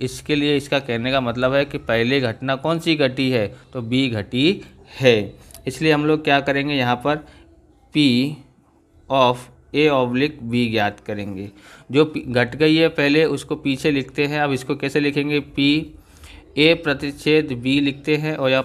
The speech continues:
पीछे कौन लिखेंगे, जो घट गई है उसको बट्टे में लिखा जाता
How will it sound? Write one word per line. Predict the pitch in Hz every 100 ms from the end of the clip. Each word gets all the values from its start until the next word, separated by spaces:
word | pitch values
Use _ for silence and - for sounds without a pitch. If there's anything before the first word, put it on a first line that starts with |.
| 131
पीछे | 139 139 151
कौन | 151 151
लिखेंगे, | 147 147 143 147
जो | 139
घट | 117 110 127
गई | 143 147 143
है | 151
उसको | 139 131 - 135
बट्टे | 120 117 - 131
में | 135
लिखा | 120 110 - 113
जाता | 104 - 127